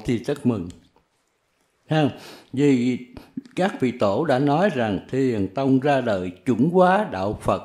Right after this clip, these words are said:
và phá tà tông. Tà tông là nó không có đúng, đúng lời Đức Phật dạy. Như thế mà cái Thiền Tông hôm nay nó công bố ra để gì?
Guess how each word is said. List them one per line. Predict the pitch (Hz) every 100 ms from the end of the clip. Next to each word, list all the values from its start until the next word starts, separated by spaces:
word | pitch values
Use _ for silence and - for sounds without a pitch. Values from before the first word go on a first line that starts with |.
| -
và | 110 110 104 80 - _ _ _ _
phá | - 196 233 240
tà | 107 85 73
tông. | 117 113 85 - _ _
Tà | 107 85 78
tông | 113 120 110 - _ _
là | 113
nó | 95
không | 107 139 127
có |
đúng, | 185 254 330 - - _ _ -
đúng | 185 208 165
lời | 107 80
Đức | 127 147
Phật | - 101 101
dạy. | 92 80 92 117 _ _ - - _ - - _
Như | 120
thế | 117 147 196
mà | 175
cái | - 156
Thiền | 110 98
Tông | 123 120
hôm | 127
nay | 127 123 113
nó | 123
công | 139 127
bố | 143 202 254
ra | 151 123 104 104
để | 104
gì? | 147 147